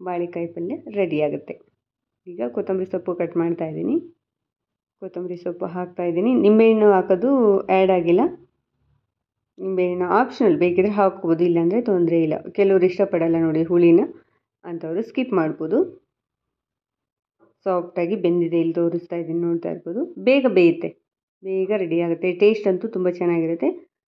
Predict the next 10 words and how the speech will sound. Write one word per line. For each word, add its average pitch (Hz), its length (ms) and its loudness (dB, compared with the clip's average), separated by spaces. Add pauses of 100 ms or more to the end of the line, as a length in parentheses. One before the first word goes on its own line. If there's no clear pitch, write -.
(240)
ನಾನು 196 240 -2
ರೆಸಿಪಿ 190 440 -2
ಮಾಡಿದ್ದು 208 380 4
ಫಸ್ಟ್ 202 280 -2
ಟೈಮು, 233 540 2
ಟೇಸ್ಟ್ 254 260 -2
ನೋಡಿದ್ದೀನಿ. 185 600 6
ಅವಾಗವಾಗ 185 480 4
ನಮ್ಮ 190 220 4
ಮನೆಯವರು, 180 500 4